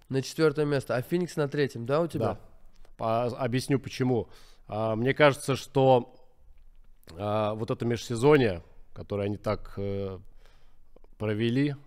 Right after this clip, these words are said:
Speaker 2: долго отмечали, особенно их лидер Никола Йокич. То есть было много примеров, когда Майкл Джордан не брал мяч в руки по три месяца и тоже отмечал каждый день. Но, м, это немного разные игроки, Йокич, Джордан.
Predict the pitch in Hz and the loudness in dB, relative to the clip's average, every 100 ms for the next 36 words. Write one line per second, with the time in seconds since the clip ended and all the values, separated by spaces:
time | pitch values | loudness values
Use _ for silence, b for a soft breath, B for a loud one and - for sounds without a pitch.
0 | - 104 110 104 104 107 104 147 147 127 | -8 -4 -2 -2 -2 -4 0 4 6 4
1 | 110 120 107 110 101 127 156 139 120 120 | 2 -2 0 -2 -2 0 2 2 2 0
2 | 123 113 117 117 113 104 - b b b | 0 0 2 0 0 -4 -10 b b b
3 | b - 107 - 107 123 123 127 110 117 | b -14 -12 -6 0 2 2 2 0 2
4 | 123 123 - 110 117 123 120 120 113 156 | 2 2 0 -2 0 0 0 -2 4 4
5 | 131 117 110 107 117 113 117 - 110 120 | 4 0 -2 2 2 4 0 -2 -2 -4
6 | 110 107 101 - 98 107 110 113 104 104 | -2 -4 -6 -8 -8 -4 -2 -2 -4 -8
7 | - 92 b b b - 98 113 101 101 | -8 -10 b b b -16 -4 -2 -2 -4
8 | 110 104 113 101 104 95 104 98 107 92 | -4 -4 -4 -2 -4 -6 -6 -4 -4 -6
9 | b b b - - 117 117 - - 131 | b b b -18 -6 0 0 -2 -10 -8
10 | 117 113 107 104 110 107 107 113 113 104 | -6 -4 -6 -4 -2 -2 -2 0 -2 -2
11 | 104 110 110 - 98 - - - - 98 | -4 -4 -4 -6 -8 -10 -18 -18 -10 -6
12 | 101 - - 101 127 143 113 | -6 -6 -10 -2 0 2 0